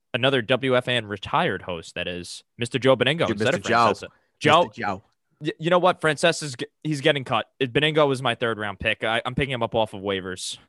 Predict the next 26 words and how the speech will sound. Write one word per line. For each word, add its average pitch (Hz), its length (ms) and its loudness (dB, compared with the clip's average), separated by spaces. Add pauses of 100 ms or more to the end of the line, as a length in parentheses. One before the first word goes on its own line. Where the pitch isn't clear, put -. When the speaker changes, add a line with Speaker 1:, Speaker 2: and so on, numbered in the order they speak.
(280)
Speaker 2:
Mm. 170 1000 0 (220)
So - 120 -8
you're 139 80 0
going 170 220 4
with, 147 180 0
with 143 180 4
Joey 165 340 6
B 151 360 6
over 120 240 4
Mike 135 240 2
Francesa? - 640 0 (240)
Speaker 1:
I 139 140 6
am, 127 220 4
yeah, 117 180 4 (160)
because 135 320 0
Joe, 160 300 6
he, 147 200 0
he, 156 160 -2
Speaker 2:
Okay. 107 100 -6
Speaker 1:
he, 160 220 -4 (200)
he, 165 340 -4 (800)
he 156 140 -6
needs 151 220 -4
to 123 60 -10
be 131 160 0
there. 80 200 -8